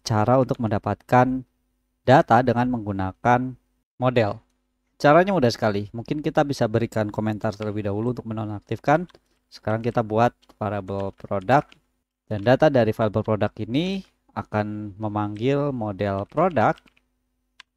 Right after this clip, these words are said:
Oke, seperti ini. Jangan lupa teman-teman import namespace-nya. Dan di sini kita akan panggil metodenya, yaitu, eh, get. Seperti ini saja.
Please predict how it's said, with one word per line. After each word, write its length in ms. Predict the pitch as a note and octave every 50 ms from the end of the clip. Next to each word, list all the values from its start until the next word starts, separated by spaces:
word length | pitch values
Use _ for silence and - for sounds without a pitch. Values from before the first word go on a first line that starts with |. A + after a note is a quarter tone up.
| _ _
Oke, 80 | - C3
seperti 480 | - C3+ - A#2 A2+ - B2 A#2 A2+
ini. 160 | B2 C#3 D#3
Jangan 240 | C#3 B2+ A2 A2+ A2
lupa 160 | G#2+ - - B2+ -
teman-teman 400 | A#2+ A2+ A2 - A2+ A2+ A2+ -
import 400 | B2 A2+ G2+ - - B2+ - -
namespace-nya. 800 | A#2 A2+ A2 - - - A2+ A2 G#2+ - - A#2+ B2+ D3+ F#3 - _ _ _ _ _ _ _ _ _ _ _ _ -
Dan 160 | G#2+ G2+ G2+
di 20 |
sini 220 | - - A2+ A#2+ G#2+
kita 240 | A2 F#2+ A2+ A2+ A2
akan 160 | A2+ A2 G#2+
panggil 720 | G#2 G#2+ G#2+ G#2+ G#2 A2+ B2+ C3+ C#3 C#3 C#3+ C#3+ C#3 C#3 - _ _ _ _ _ _ _ _ _ _ _ _ _ _ -
metodenya, 480 | C3 C#3+ D#3 - G3 F#3+ E3+ F3+ F3 D#3
yaitu, 320 | C#3+ C#3 - D#3 D#3 D#3 D3+ - - - _ - -
eh, 400 | A2 A2 G#2+ G#2+ G#2 G#2 G#2+ G#2 F#2+
get. 240 | - - F#2+ - _ _ _ _ _ _ _
Seperti 480 | _ - - E3 E3+ G3 F#3 - G#3 F#3+
ini 80 | F3+ F3+
saja. 400 | - D#3+ A#2+ G#2 A#2+ D3+ G3